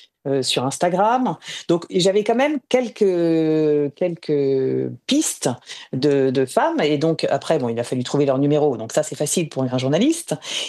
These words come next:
Et, euh, et après, voilà, je leur ai présenté tout simplement le projet en disant, euh, euh, « Je voudrais réunir seize femmes qui puissent me parler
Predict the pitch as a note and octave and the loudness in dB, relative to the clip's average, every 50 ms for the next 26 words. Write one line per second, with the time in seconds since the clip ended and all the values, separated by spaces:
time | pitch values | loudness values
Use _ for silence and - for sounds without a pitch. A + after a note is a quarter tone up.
0 | - - _ G3 F#3+ F#3+ F3+ F3 D#3+ D#3 D#3 D3+ D#3 - D#3+ D#3 D3+ - - C#4+ | -10 -2 _ 2 4 6 4 4 4 4 4 4 2 2 2 0 0 0 0 -2
1 | F4 C#4 G3+ F#3+ C#4+ D#4 - D#3+ C#3+ C3+ C3 - F3 D3 - D3 B2+ - A3+ G#3 | 0 2 2 2 2 0 0 0 0 0 0 0 -2 -2 -2 -2 -2 -2 -2 -4
2 | - - - C#3+ C3 - E3 D#3 F#3+ A3 G3+ D#3 - - D3+ C#3+ D#3+ G3 C4 D4 | -4 -4 -4 -4 0 0 0 2 2 2 0 0 0 -2 -2 0 2 2 2 0
3 | A3+ D#3 C3+ C3 C#3+ C3+ C3+ F3 G3+ A3 G#3 D#3+ C#3+ C3+ C3+ C3 B2+ B2+ - _ | 0 -4 -6 -4 -4 -2 0 2 2 2 2 2 2 2 0 0 -2 -4 -6 _
4 | _ _ _ _ _ _ - C#3+ C#3+ C#3+ C#3 C#3 C#3 C3+ - - C#3 C#3 D3+ E3 | _ _ _ _ _ _ -2 0 0 2 2 2 0 -2 -2 -4 -6 -4 0 0
5 | E3 D#3+ C#3+ E3 D#3+ D#3 E3 E3+ F#3+ G#3 G#3 G3+ F#3+ - - - - - - - | 0 2 2 2 2 2 2 2 2 2 2 0 -2 -4 -10 -18 -20 -20 -20 -20
6 | _ _ _ _ - A#3 G#3+ A3 - - - - F#3 G3+ A#3 C4 B3+ A3+ - - | _ _ _ _ 0 0 0 -2 -6 -10 -4 -2 0 0 0 0 -2 -4 -4 -4
7 | F3+ E3+ - F#3+ - - F#3 F3 E3+ - A3 G#3+ - G#3+ G#3+ A#3+ A#3 - - | -6 -6 -6 -8 -4 -2 -2 -2 0 0 0 0 0 0 0 0 -2 -4 -6